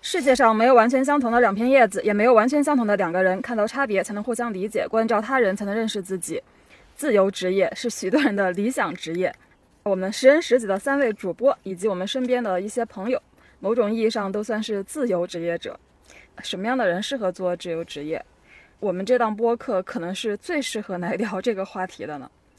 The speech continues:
我们之所以迟迟没有启动这个话题，是因为这个问题其实讲起来也不是那么的容易。但既然它是一个许多人关心的话题，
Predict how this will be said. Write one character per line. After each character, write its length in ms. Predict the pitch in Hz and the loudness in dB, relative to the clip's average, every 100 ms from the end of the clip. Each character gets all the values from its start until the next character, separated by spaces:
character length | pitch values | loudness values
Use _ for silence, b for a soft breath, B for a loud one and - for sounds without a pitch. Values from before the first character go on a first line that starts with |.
| B B | B B
我 120 | - 185 | -4 -2
们 100 | 190 | -2
之 140 | 320 | -6
所 180 | 320 196 | 0 0
以 160 | 180 165 | 0 -6
迟 260 | - 254 | -4 -4
迟 160 | 269 285 | -4 -4
没 120 | 202 | -4
有 120 | 214 | -4
启 200 | 247 - 190 | -4 -8 -4
动 180 | 240 | -4
这 60 | 233 | -2
个 120 | 196 | -4
话 200 | 190 185 | -4 -6
题， 240 | 180 - 180 | -8 -12 -10
是 140 | - | -8
因 100 | 240 | -4
为 120 | 233 | -4
这 140 | 226 254 | -4 -4
个 100 | 247 | -2
问 160 | 262 | -2
题 160 | 233 190 | -4 -8
其 120 | - | -8
实 160 | 196 196 | -8 -6
讲 200 | 175 196 | -6 -6
起 140 | - | -8
来 140 | 175 | -8
也 180 | 175 165 | -8 -10
不 160 | 165 185 | -10 -10
是 80 | 254 | -6
那 80 | |
么 160 | 233 190 | -6 -8
的 100 | 160 | -8
容 240 | 156 139 | -8 -8
易。 160 | 175 220 - B B B B | -10 -10 -12 B B B B
但 220 | 254 233 240 | -4 -2 -2
既 100 | 277 | -2
然 180 | 190 | -2
它 160 | 208 220 | -2 -6
是 140 | 226 | -6
一 60 | 185 | -6
个 160 | 190 196 | -4 -6
许 200 | - 165 | -8 -6
多 140 | 180 | -2
人 180 | 180 170 | -2 -4
关 220 | 190 202 | -6 -6
心 180 | 202 202 | -8 -8
的 220 | 190 156 | -6 -8
话 240 | - 180 | -10 -10
题， 320 | 170 - 147 | -10 -12 -12